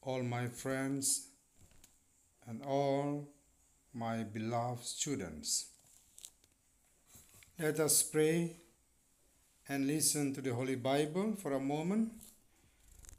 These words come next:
to be grateful for what we have got from God today. In the name of the Father,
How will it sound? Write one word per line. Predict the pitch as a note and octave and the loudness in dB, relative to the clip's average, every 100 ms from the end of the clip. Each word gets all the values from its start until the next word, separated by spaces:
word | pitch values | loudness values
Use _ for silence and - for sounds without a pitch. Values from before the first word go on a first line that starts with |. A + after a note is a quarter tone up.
| _ | _
to | C#3 C3 | -4 -4
be | A#2+ B2 A#2+ | -4 -2 -2
grateful | A2 A2 C3+ C#3+ C#3+ D#3 D3 D3 D3+ C#3+ - | -4 -2 0 0 -2 -6 -2 -2 -4 -8 -10
for | - B2 | -8 -6
what | A2+ A#2+ C3 C3 A#2+ | -4 -4 -4 -4 -6
we | B2 | -4
have | A#2+ A2+ G#2 | -2 -4 -6
got | C3 C3+ A#2+ | -2 -2 -4
from | - C3+ B2 | -6 -4 -4
God | A2 A2 G#2+ G#2+ - - | -2 -2 -2 -6 -16 -18
today. | F#2+ F#2+ F2 D#2 - - _ _ - - _ _ - _ _ _ _ _ _ _ - _ _ _ _ _ _ - - - - | -10 -8 -8 -10 -18 -20 _ _ -20 -20 _ _ -20 _ _ _ _ _ _ _ -20 _ _ _ _ _ _ -20 -20 -20 -12
In | C#3+ | -4
the | C#3 | 0
name | D3 E3 E3+ | 2 4 4
of | E3 | 4
the | D3+ | 4
Father, | D3+ C#3+ C#3 C3 C#3+ C#3+ | 4 4 4 4 2 0